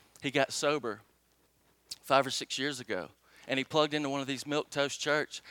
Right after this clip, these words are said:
and he's got a pastor who pats him on the back every couple of weeks and tells him he's the greatest thing since sliced bread.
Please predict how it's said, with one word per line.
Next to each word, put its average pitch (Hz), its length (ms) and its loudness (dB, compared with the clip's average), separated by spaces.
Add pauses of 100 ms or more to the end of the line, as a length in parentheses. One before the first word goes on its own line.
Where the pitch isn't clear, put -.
(100)
and 139 80 -6
he's 131 140 -4
got 147 160 6
a 127 40 2 (200)
pastor 160 540 6 (220)
who 165 80 -4
pats - 380 6
him 160 100 -4
on 156 120 -2
the 139 60 -2
back 156 360 6
every 170 320 2
couple 165 320 0
of 147 60 -2
weeks 165 360 -2
and 143 160 -4
tells 160 240 0
him 156 120 -6
he's 127 160 -8
the 135 80 -10
greatest 147 440 2
thing 151 300 0 (220)
since - 320 -2
sliced 151 500 6
bread. 160 400 6